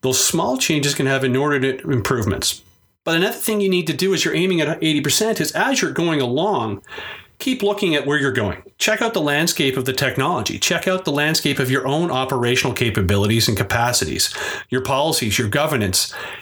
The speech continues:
and look and see, do you need to adjust? It's like moving a ship. You just basically point the ship in approximately the correct direction. You make adjustments along the way.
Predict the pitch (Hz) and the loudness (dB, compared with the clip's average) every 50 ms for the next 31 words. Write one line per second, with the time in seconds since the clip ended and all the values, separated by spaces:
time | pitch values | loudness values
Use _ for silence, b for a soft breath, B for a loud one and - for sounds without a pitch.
0 | B B B - 151 151 147 147 160 185 190 190 - 175 165 - - 175 160 147 | B B B -2 0 2 2 2 2 0 0 0 0 0 0 2 2 2 2 2
1 | 123 107 110 135 160 190 202 196 202 190 160 151 156 156 151 - 156 139 127 - | 0 0 0 0 2 2 2 2 2 2 2 2 2 0 0 -2 -2 0 0 2
2 | 180 131 110 - 139 127 - 170 143 165 175 190 185 175 156 127 110 - - - | 0 0 2 0 0 2 2 2 2 2 0 2 2 2 2 2 2 2 2 2
3 | - 95 - - - - B B B B B B B 135 139 139 170 165 165 - | 2 0 -2 -4 -8 -16 B B B B B B B 0 0 2 2 0 2 0
4 | 170 156 156 - 143 131 - - 160 156 156 135 - - 156 139 - 139 123 - | 0 0 2 0 0 0 0 0 0 0 0 0 2 2 0 0 0 0 0 -2
5 | - - - 165 180 196 - - 160 139 127 123 113 120 - - 127 120 117 - | -2 -2 0 0 0 0 0 0 0 2 2 2 0 0 -2 0 0 0 0 0
6 | - 120 110 107 104 - 135 127 123 123 127 131 127 127 123 - 151 143 135 - | 0 0 2 2 2 2 2 2 2 2 2 2 2 0 0 0 0 2 2 2
7 | 143 127 - - 123 117 117 117 113 104 101 101 104 87 73 - | 2 2 2 2 2 2 2 4 4 4 4 4 2 0 0 -4